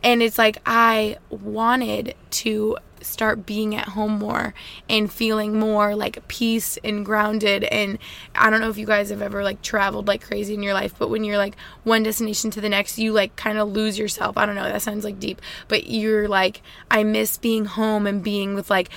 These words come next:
my family and, like, the people that matter in my life and, like, having any sort of routine."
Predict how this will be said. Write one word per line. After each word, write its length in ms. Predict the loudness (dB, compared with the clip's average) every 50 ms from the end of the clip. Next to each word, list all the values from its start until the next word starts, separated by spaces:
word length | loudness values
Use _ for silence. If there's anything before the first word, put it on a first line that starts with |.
| -18 -10 -4
my 140 | -2 -2 -2
family 560 | 0 0 2 2 4 2 2 0 -2 -4 -4
and, 80 | -6 -6
like, 100 | -6 -6
the 80 | -6
people 300 | -4 -4 -4 -2 -2 0
that 160 | 0 0 2
matter 320 | 2 4 4 4 4 2 0
in 80 | -2
my 120 | -4 -4 -4
life 400 | -2 0 2 2 2 2 0 -6 -16 -20 -20 -20 -12 -4 -2
and, 120 | 0 0
like, 140 | 0 0 2
having 340 | 4 4 6 6 4 2 2 2
any 240 | 2 2 4 2 2
sort 260 | 2 2 2 2 2
of 120 | 2 0
routine." 720 | 0 -2 -2 -2 -2 -2 -2 -2 -2 -2 -4 -6 -8 -10